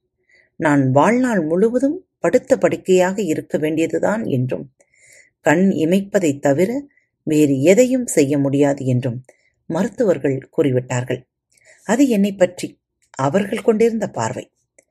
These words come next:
அவர்கள் என்னை பற்றி என்ன நினைத்துக் கொண்டிருந்தார்கள் என்பது குறித்து நான் கவலைப்படவில்லை. என்னை பற்றி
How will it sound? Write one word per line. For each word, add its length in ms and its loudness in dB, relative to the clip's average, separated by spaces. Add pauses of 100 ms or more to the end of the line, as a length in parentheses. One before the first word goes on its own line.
(340)
அவர்கள் 480 4 (200)
என்னை 420 0
பற்றி 340 -4
என்ன 300 0
நினைத்துக் 440 0
கொண்டிருந்தார்கள் 800 0
என்பது 380 0
குறித்து 380 -2 (560)
நான் 280 -2
கவலைப்படவில்லை. 760 -2 (760)
என்னை 320 0
பற்றி 340 -4